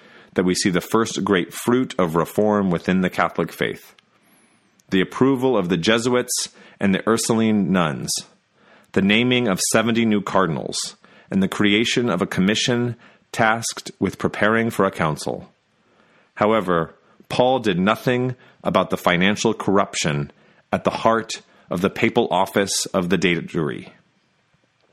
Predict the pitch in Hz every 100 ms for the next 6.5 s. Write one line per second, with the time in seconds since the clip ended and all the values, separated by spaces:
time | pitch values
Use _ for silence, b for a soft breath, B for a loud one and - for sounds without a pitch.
0 | _ _ B B B B - - - 117
1 | - 90 87 - 117 117 117 95 95 101
2 | 98 - 87 90 80 82 73 57 - -
3 | _ b b b b b - 101 101 117
4 | 123 113 95 - 98 101 98 90 87 104
5 | 117 - 117 110 - 90 - - 110 -
6 | - - - -